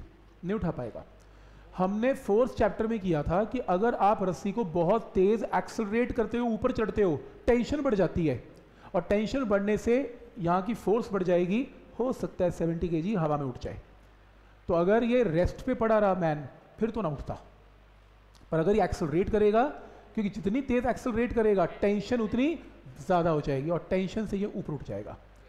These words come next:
तो ऐसे case में ये हो सकता है उठ जाए और उसको उठाना ही है सबसे बड़ी बात। उसने बोला, "सेवेंटी केजी ब्लॉक को उठाना है।" तो बोलो कितनी acceleration से वो accelerate करेगी सेवेंटी केजी हवा में आ जाए?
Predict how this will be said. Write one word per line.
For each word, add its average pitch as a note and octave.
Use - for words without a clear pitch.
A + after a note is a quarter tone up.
तो F#3+
ऐसे F3+
case G3+
में G#3
ये G#3+
हो E3+
सकता F#3
है F#3
उठ G3
जाए F2
और F#3+
उसको -
उठाना D3+
ही D3
है C#3
सबसे C#3+
बड़ी B2
बात। A2
उसने E3
बोला, E3
"सेवेंटी D#3+
केजी E3+
ब्लॉक E3
को G3+
उठाना C3+
है।" G2+
तो G3
बोलो G3+
कितनी B3
acceleration A3+
से G#3+
वो G#3+
accelerate G#3+
करेगी G3+
सेवेंटी F#3+
केजी G#3
हवा F#3
में F3+
आ D3+
जाए? A#2+